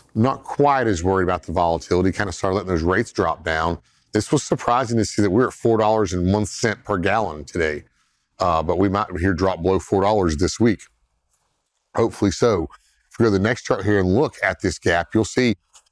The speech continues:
we're still at a dollar forty-six. Pre-covid, dollar ten. They were happy. Once we kinda had some upsets,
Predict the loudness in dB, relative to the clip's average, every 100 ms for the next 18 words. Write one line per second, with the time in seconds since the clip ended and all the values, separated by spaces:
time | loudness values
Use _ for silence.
0 | -2 -2 2 2 4 2 0 0 -2 0
1 | 0 0 0 -2 -2 -14 _ _ _ _
2 | _ _ _ _ _ _ _ _ _ _
3 | _ _ _ _ _ _ 0 2 4 4
4 | 4 2 -4 _ _ _ _ _ 0 2
5 | 4 2 0 -2 -2 -6 -10 _ -2 0
6 | 2 0 -2 -4 -12 -14 _ _ _ _
7 | _ _ _ _ _ _ _ _ _ _
8 | _ -2 0 0 -2 -2 0 0 0 -2
9 | -2 -2 -2 -2 0 0 0 0 0 0
10 | -6